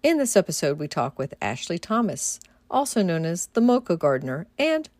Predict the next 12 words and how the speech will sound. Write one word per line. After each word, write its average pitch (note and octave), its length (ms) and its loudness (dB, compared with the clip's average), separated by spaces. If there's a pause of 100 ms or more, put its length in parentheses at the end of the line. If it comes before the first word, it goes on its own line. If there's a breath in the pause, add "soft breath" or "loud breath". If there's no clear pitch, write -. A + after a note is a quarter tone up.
author A#3 360 2
of E3+ 340 2 (400 soft breath)
How E4 160 4
to F4+ 80 4
Become B3 320 0
a D#3+ 60 0
Gardener, C3 460 0
Find G#3 380 2
Empowerment A#3+ 800 -2
in D3+ 180 -6
Creating F3 460 -2
Your C#3 220 -4